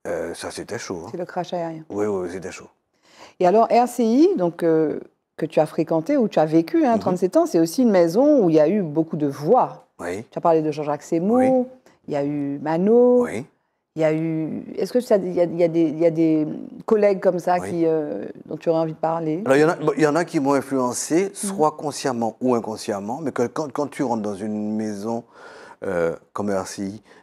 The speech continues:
Speaker 1: donc tu, tu écoutes, tu regardes, tu observes, tu apprends. Et c'est comme ça que je suis devenu animateur, en écoutant Ignace, en
Speaker 2: Mhm.
Speaker 1: regardant comme il travaillait,
Speaker 2: Mhm.
Speaker 1: euh, sa créativité,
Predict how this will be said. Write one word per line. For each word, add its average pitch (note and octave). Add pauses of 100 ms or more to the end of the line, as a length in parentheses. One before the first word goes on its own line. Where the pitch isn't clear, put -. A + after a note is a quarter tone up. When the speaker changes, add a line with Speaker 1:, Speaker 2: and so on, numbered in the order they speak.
(100)
Speaker 1:
donc F2+
tu, G#2
tu -
écoutes, - (300)
tu -
regardes, G2
tu A#2
observes, D#3 (240)
tu -
apprends. G2+ (360)
Et -
c'est -
comme G#2
ça A2+
que A2+
je G#2+
suis G2+
devenu F#2
animateur, A2+
en B2
écoutant A2 (560)
Ignace, C3 (160)
en F#3
Speaker 2:
Mhm. F#3+
Speaker 1:
regardant G3
comme A2
il G#2
travaillait, A2+ (160)
Speaker 2:
Mhm. G#3 (120)
Speaker 1:
euh, G2
sa G2 (420)
créativité, A2+